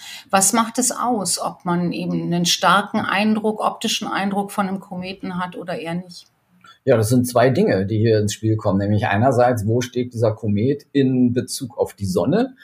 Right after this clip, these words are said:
Speaker 2: Je näher er der Sonne kommt, desto größer ist der Energieeintrag, sprich die Erwärmung,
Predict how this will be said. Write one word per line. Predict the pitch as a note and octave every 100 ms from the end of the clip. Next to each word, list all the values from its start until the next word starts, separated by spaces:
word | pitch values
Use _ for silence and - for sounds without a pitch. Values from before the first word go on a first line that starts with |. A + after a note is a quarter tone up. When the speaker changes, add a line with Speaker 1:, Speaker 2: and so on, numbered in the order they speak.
| - -
Speaker 2:
Je | - A#2+
näher | A#2+ C3+ E3
er | B2+ B2
der | B2
Sonne | G#2 A2+ C#3
kommt, | B2 C3+ C3
desto | A2+ - A#2
größer | G2 B2 -
ist | G#2+ -
der | A#2
Energieeintrag, | A#2+ A#2+ A2+ D3 G#3 - A#2 A2+ A2 C3
sprich | - G#2+ -
die | -
Erwärmung, | G#2+ - D2+ - D#3 G#2+ E3